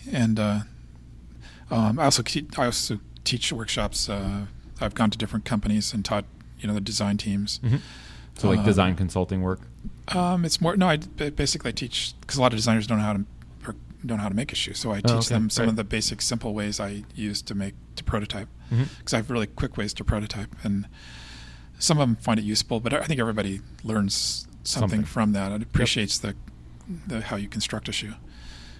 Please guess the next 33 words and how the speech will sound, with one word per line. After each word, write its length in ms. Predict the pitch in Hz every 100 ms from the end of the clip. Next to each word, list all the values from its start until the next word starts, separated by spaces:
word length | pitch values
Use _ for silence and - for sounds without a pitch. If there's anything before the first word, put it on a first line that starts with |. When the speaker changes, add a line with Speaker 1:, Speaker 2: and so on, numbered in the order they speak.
| -
Speaker 1:
Um, 440 | - 135 120 104 101
Speaker 2:
Bringing 300 | 110 104 92
two 200 | - 107
D 160 | 98 95
to 80 |
three 240 | 92 101 92
D 160 | 85
is 120 | 82 -
Speaker 1:
Yeah, 120 | 95
Speaker 2:
probably 300 | 90 90 85 -
Speaker 1:
yeah. 320 | 135 98 98 -
Speaker 2:
a 60 |
foreign 340 | 104 113 98 92
area 280 | 92 92 90
Speaker 1:
Or 20 | 80 123
Speaker 2:
because 40 | 131 -
Speaker 1:
just 140 | - -
having 340 | 120 127 120
them 100 | 104
sit 180 | 101 -
down 100 | 107 101
and 40 |
use 120 | 104
a 60 | 101
sewing 220 | - 117
machine, 260 | 107 - 101
they, 120 | 98
they 280 | - 131 101
freak 320 | - 110 -
out, 200 | 101 101
but 120 | 107 104
they, 80 |
Speaker 2:
<laughs> 160 | 110 110